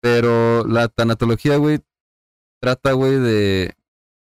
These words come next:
de esa persona, güey, que ya está en una fase de que ya está pronta la, la muerte, güey.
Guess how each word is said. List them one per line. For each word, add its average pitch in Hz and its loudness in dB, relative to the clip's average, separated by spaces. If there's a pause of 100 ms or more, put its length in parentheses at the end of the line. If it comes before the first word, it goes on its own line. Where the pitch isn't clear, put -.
(200)
de 107 0
esa 131 -2
persona, 123 -2
güey, 131 -2
que 90 -2
ya 98 0
está 120 -4
en 120 0
una 120 -2
fase 120 -4
de 104 0
que 92 -6
ya 95 -2 (500)
está 107 -6
pronta 113 -4
la, 107 2
la 98 0
muerte, 110 -2
güey. 120 -2